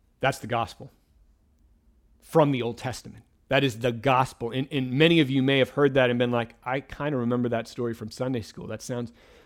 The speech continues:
familiar." Whether you remember it or not, we're gonna look at it. It's in Numbers twenty-one.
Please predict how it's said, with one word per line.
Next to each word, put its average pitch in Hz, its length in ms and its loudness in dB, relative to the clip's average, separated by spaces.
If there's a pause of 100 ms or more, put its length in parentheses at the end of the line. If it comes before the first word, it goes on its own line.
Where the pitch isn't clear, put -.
familiar." 127 500 2
Whether 127 300 2
you 135 140 4
remember 143 440 6
it 135 80 6
or 131 60 0
not, 131 180 2
we're 120 80 -4
gonna 120 140 -2
look 117 220 0
at 104 120 -6
it. 104 160 -12 (380)
It's 120 180 -8
in 127 140 2
Numbers 131 380 2
twenty-one. 147 840 -2